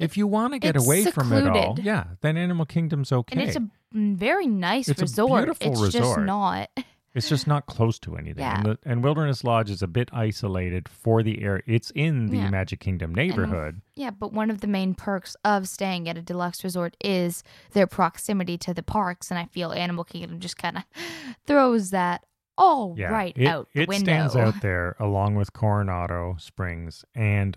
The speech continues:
Speaker 1: every value resort. Those are the, if I were making a list in, of proximity, they would be at the bottom.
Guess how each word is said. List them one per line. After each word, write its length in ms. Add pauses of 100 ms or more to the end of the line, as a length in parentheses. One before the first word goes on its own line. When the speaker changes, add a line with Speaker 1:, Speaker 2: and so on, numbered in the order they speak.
(140)
Speaker 1:
every 220
value 360
resort. 460 (160)
Those 300
are 200
the, 360 (280)
if 160
I 60
were 100
making 360
a 40
list 380
in, 220
of 320
proximity, 640
they 140
would 160
be 100
at 80
the 80
bottom. 400